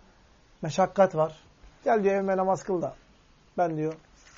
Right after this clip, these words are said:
"senin namaz kıldığın yeri mescit edineyim evimde. Ben de namaz kılayım,"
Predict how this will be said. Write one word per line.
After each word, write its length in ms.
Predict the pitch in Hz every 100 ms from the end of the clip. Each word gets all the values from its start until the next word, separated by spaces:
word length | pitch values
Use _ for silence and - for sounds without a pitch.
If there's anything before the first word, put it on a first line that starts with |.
| - -
"senin 260 | 190 185
namaz 240 | 175 175 135
kıldığın 200 | 160 160
yeri 180 | 160
mescit 360 | 165 143 - 185
edineyim 320 | 143 143 143
evimde. 360 | 143 139 143 165
Ben 160 | 175
de 80 | 156
namaz 260 | 143 139 135
kılayım," 300 | 131 139